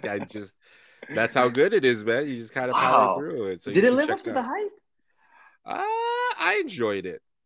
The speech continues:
Speaker 2: Okay,
Speaker 1: You know,
Speaker 2: okay,
Speaker 1: I don't know
Speaker 2: okay.
Speaker 1: how much hype there was when it was
Speaker 2: Mm-hmm.
Speaker 1: at its finest, 'cause I guess it was, like, the, the pa-, pandemic show.
Speaker 2: Yeah.
Speaker 1: Uh, but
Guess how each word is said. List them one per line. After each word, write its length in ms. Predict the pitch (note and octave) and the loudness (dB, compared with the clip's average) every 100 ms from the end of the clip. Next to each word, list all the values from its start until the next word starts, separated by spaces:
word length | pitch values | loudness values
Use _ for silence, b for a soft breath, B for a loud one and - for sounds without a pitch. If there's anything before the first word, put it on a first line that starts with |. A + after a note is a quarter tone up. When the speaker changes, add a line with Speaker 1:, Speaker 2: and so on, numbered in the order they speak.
| _ | _
Speaker 2:
Okay, 200 | B2 B2 | -8 -6
Speaker 1:
You 40 | B2 | -6
know, 240 | B2+ C#3 | -6 -6
Speaker 2:
okay, 100 | C3+ C3+ | -6 -6
Speaker 1:
I 100 | F3 | -4
don't 220 | A#3+ D#3+ | -4 -4
know 80 | D#3+ | -2
Speaker 2:
okay. 80 | |
Speaker 1:
how 120 | D3+ C#3 | -2 -2
much 220 | B2 - | -4 -4
hype 260 | B2+ A#2+ _ | -4 -4 _
there 160 | G#2+ G2+ | -6 -4
was 380 | F#2+ G2+ F#2+ | -2 -4 -6
when 240 | F#2+ F#2+ F#2+ | -6 -6 -4
it 180 | F#2 F2+ | -8 -8
was 280 | F#2+ F#2 | -6 -6
Speaker 2:
Mm-hmm. 100 | F#2 | -8
Speaker 1:
at 100 | F2+ | -10
its 160 | F2+ - | -12 -14
finest, 400 | G2 F#2+ G#2 - | -12 -12 -12 -12
'cause 160 | F2 E2+ | -12 -10
I 100 | E2 | -8
guess 240 | F2+ F2+ | -8 -8
it 100 | F2+ | -8
was, 180 | E2 D#2 | -10 -8
like, 200 | E2+ D#2 E2+ | -10 -10 -12
the, 200 | E2+ D#2+ - | -12 -14 -18
the 920 | G#2 G2 F#2+ G#2+ C3 C3 A2+ F#2+ E2+ _ _ | -20 -20 -12 -6 -4 -4 -6 -10 -16 _ _
pa-, 220 | G#2+ G#2+ - | -8 -8 -8
pandemic 540 | A#2 G2+ F#2+ F#2+ F#2+ - | -8 -6 -6 -6 -8 -10
show. 440 | - F2+ F#2+ C3+ - _ _ | -8 -4 -4 -6 -12 _ _
Speaker 2:
Yeah. 220 | - - - | -20 -18 -8
Speaker 1:
Uh, 520 | F#2 F2 E2+ E2 E2+ _ _ _ _ _ _ | -2 -2 -2 -6 -8 _ _ _ _ _ _
but 420 | F#2 E2+ E2+ - | -4 -2 -4 -8